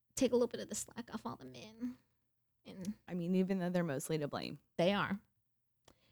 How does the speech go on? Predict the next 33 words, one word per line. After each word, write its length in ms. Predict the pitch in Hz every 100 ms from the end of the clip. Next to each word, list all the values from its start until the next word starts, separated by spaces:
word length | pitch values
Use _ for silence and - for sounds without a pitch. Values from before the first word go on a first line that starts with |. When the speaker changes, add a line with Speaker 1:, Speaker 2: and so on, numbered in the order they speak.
| -
Speaker 1:
So 100 | 226
I'm 80 | 220
gonna 160 | 233
change 280 | 233 240 233
up 100 | 247
the 80 | 247
way 140 | 226
I 40 | 220
do 120 | 208
this 160 | 202 -
story 280 | 214 190
a 60 | 190
little 160 | 214 220
bit, 220 | 247 233 _
and 120 | 185 190
we're 80 |
gonna 180 | 185 185
start 400 | 185 - 180 180 - 170
with 140 | 180
the 80 | 160
heart 640 | - - - - - - - _ _
of 120 | 185 185
the 80 |
crime. 460 | - - - - 196 _ _ _ _ _ _ _ _ -
So 340 | _ _ 196
I'm 40 |
gonna 100 | 180
go 100 | 180
ahead 120 | 190 196
and 140 | 185
dive 320 | 190 185 185
in 140 | 202 254
here. 360 | 196 82 175